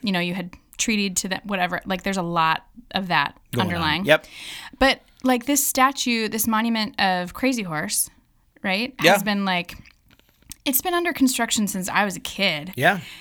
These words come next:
Speaker 1: Like, let's finish that. Like, let's,
Speaker 2: They
Speaker 1: you know,
Speaker 2: wo-,
Speaker 1: you know what I
Speaker 2: they,
Speaker 1: mean? Like,
Speaker 2: they won't take government money.
Speaker 1: y-, you know what I mean? You know what I mean? Like, though, like, so if we're gonna recognize,
Speaker 2: Yeah.
Speaker 1: I don't know. I was just like, instead of,
Speaker 2: No, I think
Speaker 1: like,
Speaker 2: that would be, like, that would be a great,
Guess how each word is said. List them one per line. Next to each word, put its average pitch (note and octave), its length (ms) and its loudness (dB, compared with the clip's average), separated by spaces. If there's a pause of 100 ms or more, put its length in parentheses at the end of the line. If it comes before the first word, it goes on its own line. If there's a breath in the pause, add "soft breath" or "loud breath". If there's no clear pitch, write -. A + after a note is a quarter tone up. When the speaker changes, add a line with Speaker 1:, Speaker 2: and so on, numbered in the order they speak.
(280 loud breath)
Speaker 1:
Like, C4+ 200 2 (460)
let's A#3+ 260 2
finish D4 300 2
that. D#3 220 -4 (200)
Like, G3+ 180 0
let's, A3 320 2 (160)
Speaker 2:
They A#2 180 2
Speaker 1:
you C#4+ 60 6
know, C#4 100 4
Speaker 2:
wo-, - 120 -8
Speaker 1:
you C#4+ 100 6
know C#4+ 60 4
what - 100 6
I - 40 2
Speaker 2:
they, - 60 2
Speaker 1:
mean? D#4 120 0
Like, A#3+ 220 0
Speaker 2:
they A#2+ 180 2
won't C3 260 -2
take C3 220 -4 (260)
government B2+ 380 -4
money. C#3 280 -6 (400)
Speaker 1:
y-, B3+ 200 -2 (100)
you C#4+ 100 4
know D#4+ 100 2
what F4 100 0
I F4+ 40 -2
mean? - 160 -6
You D#4 140 -2
know F#4+ 80 2
what F#4+ 100 2
I F#4 40 -2
mean? F4 220 0
Like, F4+ 220 0
though, E4 280 -2 (120)
like, C4+ 200 0
so C#4+ 240 0
if C4 180 -4
we're C#4 280 2
gonna D4 260 2
recognize, G#3 840 0
Speaker 2:
Yeah. B2 140 0
Speaker 1:
I B3+ 80 4
don't D4 100 4
know. A#3+ 220 4
I G#3+ 80 0
was A#3 80 0
just B3+ 180 0
like, A3 320 0 (640 loud breath)
instead B3+ 340 2
of, D4+ 140 2
Speaker 2:
No, C4 80 2
I B3+ 100 6
think G#3+ 120 4
Speaker 1:
like, F#3+ 80 2
Speaker 2:
that G3 140 8
would G3 100 -2
be, F#3 180 0
like, D3 220 6
that D#3 200 8
would E3+ 140 0
be D#3+ 180 2
a D3+ 60 4
great, C#3+ 420 0